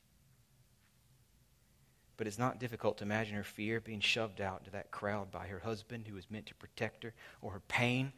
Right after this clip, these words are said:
as she endured that night, or her experience as she inched closer and closer to death. As the dawn began to break, they let her go, verse twenty-five is said, "And as the morning appeared, the woman came and fell down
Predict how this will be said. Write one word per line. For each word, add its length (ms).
as 100
she 180
endured 300
that 160
night, 400
or 100
her 120
experience 760
as 100
she 160
inched 480
closer 400
and 100
closer 320
to 100
death. 400
As 120
the 100
dawn 340
began 280
to 80
break, 260
they 100
let 180
her 60
go, 220
verse 220
twenty-five 520
is 80
said, 280
"And 100
as 100
the 80
morning 380
appeared, 380
the 40
woman 340
came 360
and 120
fell 300
down 400